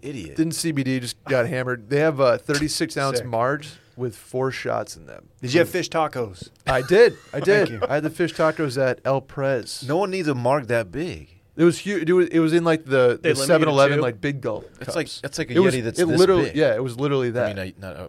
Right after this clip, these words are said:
Speaker 3: Is El
Speaker 1: margarita.
Speaker 3: Prez good? I heard it's the best to ever do it.
Speaker 2: Uh, one bite, though, you can only take.
Speaker 3: Okay.
Speaker 1: The worst to ever do it.
Speaker 2: <laughs> Yep, saw that.
Speaker 1: Sorry, we just completely torpedoed your
Speaker 3: All right, one
Speaker 1: San
Speaker 3: more.
Speaker 1: Diego
Speaker 3: Dude, finish on a
Speaker 1: segment.
Speaker 3: high.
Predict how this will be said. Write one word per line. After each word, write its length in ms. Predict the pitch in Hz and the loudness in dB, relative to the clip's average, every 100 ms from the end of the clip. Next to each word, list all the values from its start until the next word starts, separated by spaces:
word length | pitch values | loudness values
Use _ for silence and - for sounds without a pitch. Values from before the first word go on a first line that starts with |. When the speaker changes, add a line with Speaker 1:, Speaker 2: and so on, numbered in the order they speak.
| 87 | -4
Speaker 3:
Is 120 | 110 | 2
El 80 | 175 | 4
Speaker 1:
margarita. 80 | - | 4
Speaker 3:
Prez 240 | 196 170 | 2 2
good? 280 | 120 135 151 | 0 0 2
I 60 | 143 | 2
heard 100 | 143 | 0
it's 100 | 135 | -4
the 80 | |
best 240 | 120 127 - | -4 -4 -2
to 60 | |
ever 160 | 123 110 | -6 -6
do 200 | 107 110 | -10 -10
it. 140 | 98 - - _ - | -12 -16 -20 _ -6
Speaker 2:
Uh, 240 | 113 113 | -4 -2
one 240 | 123 147 | -2 -4
bite, 300 | 123 120 110 | 0 -2 -2
though, 100 | 101 | -6
you 80 | 95 | -10
can 140 | 104 107 | -10 -12
only 120 | 92 | -12
take. 320 | - - - - - | -12 -14 -18 -20 -18
Speaker 3:
Okay. 220 | - 110 - _ _ _ _ _ | -16 -18 -20 _ _ _ _ _
Speaker 1:
The 40 | |
worst 260 | 85 117 113 | -8 -8 -8
to 100 | - | -10
ever 180 | 110 101 | -10 -10
do 220 | 92 85 | -12 -14
it. 140 | 73 - - _ _ 175 - 165 | -16 -20 -20 _ _ -20 -20 -20
Speaker 2:
<laughs> 60 | - - - - - - - - - - - - - - - 220 233 - 175 160 - _ - - | -18 -18 -20 -20 -20 -20 -20 -20 -8 -6 -6 -12 -20 -18 -12 -12 -10 -12 -12 -20 -20 _ -20 -10
Yep, 320 | - 139 135 - - | 0 0 0 -4 -14
saw 340 | - 151 139 | -2 4 4
that. 340 | 135 131 135 123 | 6 4 4 2
Speaker 1:
Sorry, 220 | 143 151 | 2 0
we 120 | 127 | 0
just 100 | 104 - _ | -6 -10 _
completely 260 | - 98 113 | -14 -6 -6
torpedoed 560 | - 101 - 107 95 73 | -6 -6 -4 -4 -6 -2
your 80 | 151 | 4
Speaker 3:
All 60 | |
right, 40 | 151 | 4
one 100 | 160 | 4
Speaker 1:
San 40 | 180 | 4
Speaker 3:
more. 240 | 165 143 | 4 4
Speaker 1:
Diego 240 | 143 175 | 4 2
Speaker 3:
Dude, 200 | 170 135 - | 2 -8 -18
finish 320 | - 196 180 | -6 -2 2
on 100 | 180 | 2
a 40 | |
Speaker 1:
segment. 60 | 139 | 2
Speaker 3:
high. 280 | 131 113 | 2 0